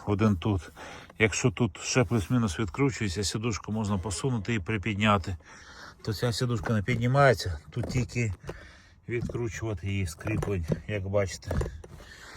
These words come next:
Відкрутив. Відповідно, далі вже можна рухати тунель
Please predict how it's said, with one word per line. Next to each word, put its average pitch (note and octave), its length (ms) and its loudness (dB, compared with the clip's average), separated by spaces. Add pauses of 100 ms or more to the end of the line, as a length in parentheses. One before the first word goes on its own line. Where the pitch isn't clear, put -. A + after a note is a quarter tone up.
(220)
Відкрутив. A#2 720 0 (280)
Відповідно, A#2+ 580 4
далі B2 200 12 (160)
вже A2+ 240 6
можна A#2 400 6
рухати A2+ 540 4 (1600)
тунель A#2+ 420 6